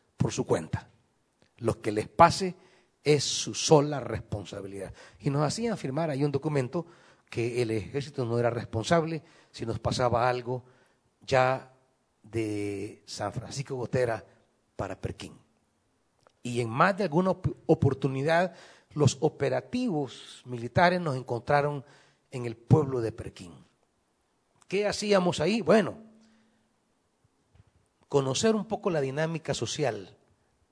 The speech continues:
cómo un pueblo dirigido por las fuerzas populares gobernaba el pueblo. Acompañar al padre Rogelio Poncel en su,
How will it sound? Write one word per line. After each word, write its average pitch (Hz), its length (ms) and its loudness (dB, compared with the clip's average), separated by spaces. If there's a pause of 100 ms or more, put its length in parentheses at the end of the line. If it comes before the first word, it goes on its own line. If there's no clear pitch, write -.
(1400)
cómo 190 460 0 (400)
un 151 200 -2
pueblo 196 800 2 (640)
dirigido 156 560 -4 (460)
por 117 180 -2
las 113 140 -6
fuerzas 151 360 -4
populares 156 760 2 (520)
gobernaba 123 800 2
el 101 140 -8
pueblo. 82 480 -4 (640)
Acompañar 190 640 4
al 156 160 0
padre 190 260 4
Rogelio 170 440 4
Poncel 185 600 -2
en 131 160 -2
su, 120 440 -6